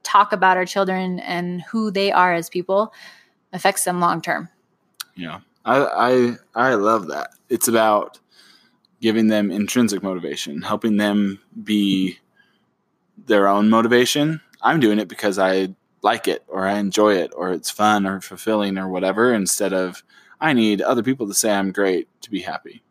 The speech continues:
Speaker 1: Mm-hmm.
Speaker 2: Huge. So important.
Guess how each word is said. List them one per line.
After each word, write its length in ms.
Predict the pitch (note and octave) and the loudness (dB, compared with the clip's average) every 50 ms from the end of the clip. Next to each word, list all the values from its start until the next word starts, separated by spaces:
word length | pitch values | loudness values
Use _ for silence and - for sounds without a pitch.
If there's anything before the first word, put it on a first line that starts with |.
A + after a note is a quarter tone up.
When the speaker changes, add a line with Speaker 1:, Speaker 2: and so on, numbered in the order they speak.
| _ _ G3 | _ _ -16
Speaker 1:
Mm-hmm. 200 | F#3 D#3+ E3 E3 F3 _ _ _ _ _ _ _ _ _ _ _ _ - - _ _ | -16 -16 -18 -20 _ _ _ _ _ _ _ _ _ _ _ _ _ -20 -20 _ _
Speaker 2:
Huge. 640 | - C3 D3 D#3 C3 A2 F#2 - - - - - - _ _ _ _ | 4 6 8 8 8 6 4 0 -2 -2 -4 -6 -12 _ _ _ _
So 200 | - - C3 B2 | -10 -8 -6 -4
important. 440 | G#2+ G#2+ - G#2 D2 D2 D2+ - - | -4 -4 -4 -4 -4 -4 -8 -12 -14